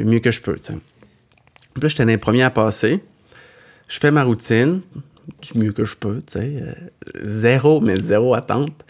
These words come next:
Fais ma sortie, clouc, arrive, puis même, je pense, on appelle ça sticker. Ça veut dire que t'arrives, plac, puis tu bouges pas. Puis j'ai pas stické, j'ai fait, hop, j'ai fait un petit saut. Puis je me suis juste dans ma tête,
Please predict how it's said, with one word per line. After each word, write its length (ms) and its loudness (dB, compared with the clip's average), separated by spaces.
Fais 100 4
ma 80 4
sortie, 460 -2
clouc, 260 2
arrive, 500 2
puis 100 0
même, 220 4
je 80 -10
pense, 200 0
on 140 2
appelle 180 0
ça 100 -6
sticker. 420 -6
Ça 120 -8
veut 60 -6
dire 140 -4
que 100 -6
t'arrives, 480 -2
plac, 280 -8
puis 100 -10
tu 120 -8
bouges 240 -4
pas. 220 -4
Puis 100 -4
j'ai 80 -4
pas 140 -2
stické, 280 -6
j'ai 120 -6
fait, 240 -8
hop, 160 -6
j'ai 100 -4
fait 140 -8
un 60 -4
petit 120 -10
saut. 180 -6
Puis 120 -8
je 80 0
me 100 4
suis 140 0
juste 180 -2
dans 120 2
ma 120 0
tête, 300 -4